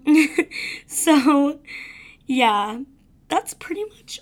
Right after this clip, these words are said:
all I wanted to say on the label part. I still have some points that I wanted to include in this episode that I don't think could be an entire episode themselves. I mean, maybe it could be if I had a guest. But, um, yeah, with,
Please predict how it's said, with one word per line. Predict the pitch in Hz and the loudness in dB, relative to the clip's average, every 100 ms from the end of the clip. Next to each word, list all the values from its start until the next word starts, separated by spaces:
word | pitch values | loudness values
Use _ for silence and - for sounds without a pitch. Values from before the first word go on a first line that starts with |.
| - | -8
all | 226 | -6
I | 247 | -4
wanted | 262 262 262 | -6 -6 -6
to | 269 | -8
say | 254 226 220 | -8 -8 -8
on | 233 | -8
the | 220 | -10
label | 202 208 240 | -8 -10 -4
part. | 285 262 | -2 -2
I | 262 | -4
still | 277 | -4
have | 277 330 | -6 -6
some | - 294 254 233 - _ _ _ _ - | -6 -4 -4 -8 -14 _ _ _ _ -10
points | 214 202 226 | -8 -8 -10
that | - 214 | -10 -8
I | 208 | -6
wanted | 208 208 233 | -8 -8 -10
to | 240 233 _ | -12 -14 _
include | 262 262 - 254 262 | -6 -6 -6 -6 -6
in | 262 208 | -6 -8
this | 254 269 | -8 -6
episode | 262 277 - 277 269 277 254 | -8 -8 -8 -6 -4 -4 -8
that | - 208 202 - _ - - | -6 -6 -6 -10 _ -20 -12
I | - | -4
don't | 240 233 | -4 -4
think | 226 | -10
could | 214 | -10
be | 214 208 214 | -10 -10 -8
an | 214 | -8
entire | 214 202 196 | -6 -6 -6
episode | 196 196 196 214 196 | -6 -10 -12 -12 -12
themselves. | 202 185 269 262 269 | -12 -6 -4 -4 -2
I | 269 | 0
mean, | 294 | 2
maybe | 311 247 | 2 -2
it | 220 | -4
could | - | -12
be | - - | -14 -16
if | - - | -12 -10
I | |
had | 202 - | -10 -12
a | |
guest. | 226 - - - - _ - _ _ | -14 -18 -18 -20 -20 _ -20 _ _
But, | 233 214 - | -4 -4 -6
um, | 214 202 196 202 220 _ _ _ _ _ _ _ _ _ _ _ _ _ | -8 -8 -12 -16 -20 _ _ _ _ _ _ _ _ _ _ _ _ _
yeah, | 226 240 233 185 - _ | -6 -2 -2 -4 -16 _
with, | 233 269 269 | -4 -4 -4